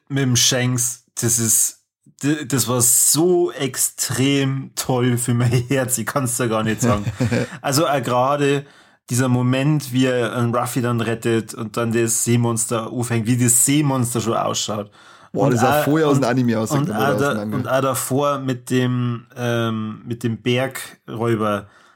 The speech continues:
Speaker 1: Der schaut
Speaker 2: Ja.
Speaker 1: auch eins zu eins so aus. Das ist so extrem toll. Und, äh, da hab ich mir schon gedacht, egal was sie jetzt nur die restliche Serie machen, allein, dass ihr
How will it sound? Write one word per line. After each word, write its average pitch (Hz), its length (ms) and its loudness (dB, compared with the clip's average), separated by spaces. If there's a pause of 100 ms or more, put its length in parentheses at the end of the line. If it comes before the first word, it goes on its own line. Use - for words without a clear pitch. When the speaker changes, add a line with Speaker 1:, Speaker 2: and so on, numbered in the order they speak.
(220)
Speaker 1:
Der 139 80 0
schaut 131 260 4
Speaker 2:
Ja. 131 200 2
Speaker 1:
auch - 40 -10
eins 156 380 0
zu 156 140 0
eins 135 340 0
so 143 100 -4
aus. 120 300 -2
Das 113 100 -2
ist - 380 0
so 156 560 0
extrem 135 840 -2
toll. 123 500 0
Und, 120 400 -2 (160)
äh, 117 300 0
da - 40 -10 (340)
hab 147 80 0
ich 156 80 2
mir 135 140 2
schon 135 320 0 (340)
gedacht, 127 500 -4 (800)
egal 156 440 0
was 165 240 2
sie 156 60 2
jetzt 135 160 -2
nur 139 100 0
die 135 120 0
restliche 139 400 -2
Serie 131 320 2
machen, 127 360 -2
allein, 127 400 0
dass 123 240 0
ihr 123 140 2